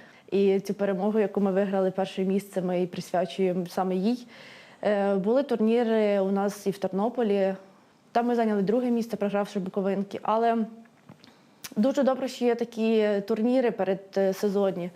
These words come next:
Ти з-, дивишся на, що ти спроможний, свої помилки, свої якісь, можливо, пріоритети. Тому це класно, що є такі турніри у нас.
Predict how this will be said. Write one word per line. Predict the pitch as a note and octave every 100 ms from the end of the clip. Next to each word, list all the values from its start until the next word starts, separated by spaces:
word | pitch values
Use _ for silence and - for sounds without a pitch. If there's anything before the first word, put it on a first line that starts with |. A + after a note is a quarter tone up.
| - - - -
Ти | A3 G#3+ G#3
з-, | F#3+ G3
дивишся | F#3 F#3 A3+ A#3 A#3 G3+
на, | G3+ G3 F#3+ F#3+ F3+ F#3+ G3+ - -
що | - G#3+
ти | G#3+
спроможний, | G3 - A3 A3 A#3+ G3+ G#3 G3+ - - -
свої | - A#3
помилки, | A#3+ G#3+ G3+ G3 A#3 A#3
свої | - F#3+ G3+ G#3 G#3 G3
якісь, | G3 G3
можливо, | G#3 F#3+ G3 G3 F#3 F3+ - -
пріоритети. | - G#3 G3+ G3 G#3 A3 A3 F3 - - - -
Тому | A3 A3+ A3+ A3 G#3+
це | A3
класно, | A3 A#3 A#3+
що | A3+ G3
є | F#3
такі | F#3 F#3+
турніри | F#3 F#3 F#3 F#3
у | F3+
нас. | F3+ -